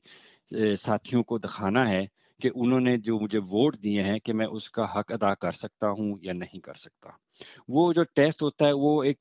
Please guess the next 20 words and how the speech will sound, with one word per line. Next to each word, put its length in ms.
बताता 360
है 160
एंड 160
में 120
जाके 300
कि 100
आप 340
पास 260
हुए 200
हैं 140
कि 180
आप 200
नहीं 200
हुए। 200
तो 60
अल्हम्दुलिल्लाह 680
देखें, 300
जैसे 240
कि 120
मैं 360